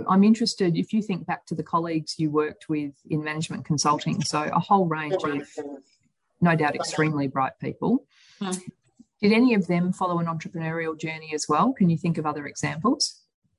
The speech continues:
Speaker 2: Yes, I'm still <laughs> in touch with some of my friends globally, going back to, you know, twenty years ago, um, of people that, yeah,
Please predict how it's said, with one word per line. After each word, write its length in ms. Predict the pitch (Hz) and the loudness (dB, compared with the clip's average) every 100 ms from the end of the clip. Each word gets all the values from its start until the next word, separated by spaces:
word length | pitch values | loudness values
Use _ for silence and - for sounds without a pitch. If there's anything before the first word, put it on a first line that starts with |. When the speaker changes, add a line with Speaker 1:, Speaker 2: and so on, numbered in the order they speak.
| _ _ | _ _
Speaker 2:
Yes, 420 | 214 262 - - | 2 2 2 -2
I'm 140 | 202 208 | 0 0
still 260 | - 269 | 0 0
<laughs> 40 | 254 | 0
in 60 | 214 | 2
touch 400 | - 180 - 226 | 4 2 2 -4
with 120 | 208 | -2
some 160 | 214 202 | -2 0
of 120 | 202 | 0
my 160 | 180 | 0
friends 720 | 175 - 202 190 151 233 294 - _ - | -2 -2 0 0 -2 -6 -8 -12 _ -2
globally, 760 | 208 247 247 196 135 214 349 - _ _ - | 2 4 4 0 -2 -6 -8 -12 _ _ 0
going 340 | 208 208 196 | 2 2 0
back 360 | 196 196 - - | 0 0 -2 -6
to, 340 | - 185 180 | -4 -2 -4
you 120 | 190 | -6
know, 180 | 170 180 175 | -10 -10 -10
twenty 240 | - 185 | -10 -8
years 260 | 170 190 196 | -6 -4 -4
ago, 540 | 165 147 151 240 262 254 - | -2 0 0 -2 -6 -10 -6
um, 600 | 175 180 180 180 180 185 | -2 -2 -2 -4 -8 -8
of 240 | - 180 180 | -2 -2 -2
people 280 | 190 180 185 | -8 -6 -6
that, 200 | 170 - | -6 -6
yeah, 280 | 180 214 | -4 -4